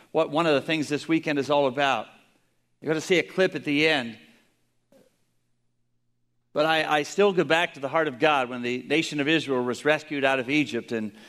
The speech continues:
God established them and founded them and gave them so many unbelievable blessings. He said, "My biggest concern is that you'll forget. My biggest concern is that you'll forget.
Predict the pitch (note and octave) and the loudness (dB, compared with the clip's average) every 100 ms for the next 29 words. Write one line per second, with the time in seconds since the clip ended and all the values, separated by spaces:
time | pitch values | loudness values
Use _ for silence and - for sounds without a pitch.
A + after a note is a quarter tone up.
0 | - _ C#3+ D3 C#3 - D#3+ D#3+ C#3+ - | -20 _ 0 0 -4 -2 0 0 -4 -4
1 | D#3 D3+ A2 - D#3 D#3 D3+ C3+ D3 C#3+ | 0 0 -2 -4 -2 0 0 0 0 0
2 | A2 F#2+ - - _ - D3+ E3 C#3 A#2+ | -2 -8 -14 -20 _ -2 0 0 -2 -6
3 | - C3+ C3 C3+ D3 E3 D3+ B2+ - D3 | -4 -2 -2 -6 -2 0 0 -2 -4 -4
4 | D3 C3 C3+ D3 B2+ A#2 G#2 A#2+ A2+ - | -2 -2 0 0 0 -6 -4 -6 -6 -10
5 | F#2 E2+ _ _ _ _ _ _ _ _ | -14 -18 _ _ _ _ _ _ _ _
6 | - B2+ C#3 B2 A#2+ B2+ C#3+ D3 - C#3+ | -16 -4 -2 0 -2 0 -2 -4 -8 -12
7 | - A2+ G#2+ G#2+ A2 - G2+ - G2 F#2+ | -6 -6 -4 -6 -8 -8 -10 -12 -14 -14
8 | - _ _ _ _ _ _ _ _ _ | -14 _ _ _ _ _ _ _ _ _
9 | _ _ _ _ _ _ _ _ _ - | _ _ _ _ _ _ _ _ _ -2
10 | C3+ F3+ G3+ - F#3 - D#3+ D3+ C#3+ D3 | 2 2 2 0 -4 0 2 2 0 0
11 | D#3 D3+ D#3 D#3 D3+ - - | -2 -2 -6 -4 -4 -8 -20